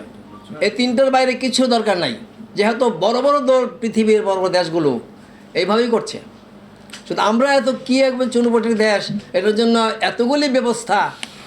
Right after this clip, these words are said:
এটা করতে হবে, সেটা করতে হবে, বাপ রে বাপ, কিয়ামত হয়ে যায়। যেহেতু আমি নির্বাচন করবো, একটু আগে আমাকে আমার ম-, মনে ভাই বলছেন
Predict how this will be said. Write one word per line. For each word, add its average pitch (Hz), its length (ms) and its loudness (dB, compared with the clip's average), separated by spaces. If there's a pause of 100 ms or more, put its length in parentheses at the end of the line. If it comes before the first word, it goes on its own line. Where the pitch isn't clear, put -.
এটা 180 220 0
করতে 254 260 0
হবে, 240 100 2
সেটা 220 260 0
করতে 247 240 0
হবে, 240 100 -2
বাপ 220 320 2
রে 220 100 4
বাপ, 208 240 2 (340)
কিয়ামত 247 380 2 (100)
হয়ে 196 200 0
যায়। 131 200 -4 (920)
যেহেতু 220 280 2
আমি 247 120 2
নির্বাচন 247 480 2
করবো, 208 220 2
একটু 202 200 0
আগে 202 140 2
আমাকে 196 300 2
আমার 185 220 0
ম-, 175 220 -2
মনে 185 260 2
ভাই 156 200 -2
বলছেন 147 400 -4